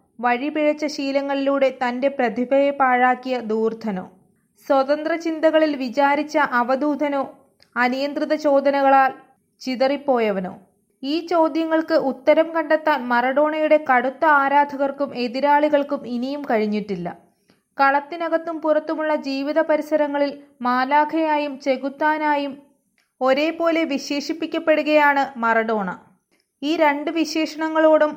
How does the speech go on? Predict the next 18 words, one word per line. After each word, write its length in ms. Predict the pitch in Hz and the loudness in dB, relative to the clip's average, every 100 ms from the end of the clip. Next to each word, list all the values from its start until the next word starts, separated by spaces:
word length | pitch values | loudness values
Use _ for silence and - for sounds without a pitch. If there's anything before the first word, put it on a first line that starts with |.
| - _ _ 254 | -10 _ _ -4
നൂറ് 300 | 269 285 330 | -2 -2 -4
ശതമാനം 520 | 339 320 320 320 311 | -2 0 0 0 -2
കൂറു 320 | 294 269 302 | -2 0 0
പുലർത്താൻ 500 | 320 320 311 311 294 254 | 0 2 2 2 -4 -2
അദ്ദേഹത്തിന് 600 | 247 226 277 311 311 302 | -2 0 0 0 -2 -4
കഴിഞ്ഞുവെന്നതാണ് 1000 | 294 254 247 269 302 294 294 294 285 277 262 - _ _ - | 2 2 2 -2 -2 0 2 4 4 2 -4 -12 _ _ 0
പരമപ്രധാനം. 880 | 240 247 262 277 254 214 208 180 - _ _ _ _ _ - | 2 2 2 0 -2 -2 -4 -4 -8 _ _ _ _ _ 2
കളിക്കളത്തിൽ 720 | 269 294 294 339 339 339 330 | 2 2 -2 -4 -4 -6 -4
പ്രതിഭാവിലാസം 1080 | 302 254 277 277 302 311 311 311 311 320 | -4 -2 -4 -4 -4 -2 -4 -4 -6 -6
കൊണ്ട് 420 | 311 302 285 277 233 | -4 0 0 0 -4
വിസ്മയം 500 | 262 - 285 311 320 | -12 -10 -6 -4 -4
തീർത്തപ്പോഴും 760 | 311 302 302 302 302 294 285 - - _ _ - | -4 -2 -2 0 2 2 0 -8 -20 _ _ -10
ജീവിതത്തിൽ 680 | 247 269 285 311 302 320 302 | -6 -4 -4 -4 -4 -4 -2
അച്ചടക്കരാഹിത്യത്തിന്റെ 1400 | 254 247 302 294 302 311 302 302 302 302 311 294 294 277 | -4 -2 0 0 2 4 4 2 -6 -10 -10 -8 -6 -6
ഉന്മാദ 500 | 254 247 269 285 294 | -6 -6 -2 0 2
വഴികൾ 360 | 311 302 294 294 | 0 0 0 0
താണ്ടുകയായിരുന്നു 960 | 294 262 262 277 294 285 277 269 262 254 | 0 0 0 -4 -2 0 0 -2 -6 -6
ഡീഗോ. 380 | 220 208 185 | -6 -6 -6